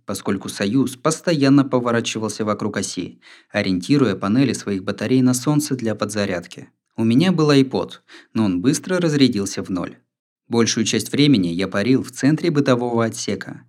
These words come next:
чувствуя себя так же, как в детстве, когда меня оставляли на продленке после уроков.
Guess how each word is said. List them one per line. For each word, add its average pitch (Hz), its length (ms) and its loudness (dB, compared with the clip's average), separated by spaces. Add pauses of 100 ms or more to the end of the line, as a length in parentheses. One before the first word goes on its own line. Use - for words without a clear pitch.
(260)
чувствуя 123 480 2
себя 120 280 0
так 131 280 0
же, - 160 -8
как 123 180 -4
в 123 80 -2
детстве, - 640 -2 (100)
когда - 280 -2
меня 117 340 4
оставляли 135 480 2
на 131 160 4
продленке 123 640 0
после 131 360 -6
уроков. 117 560 -4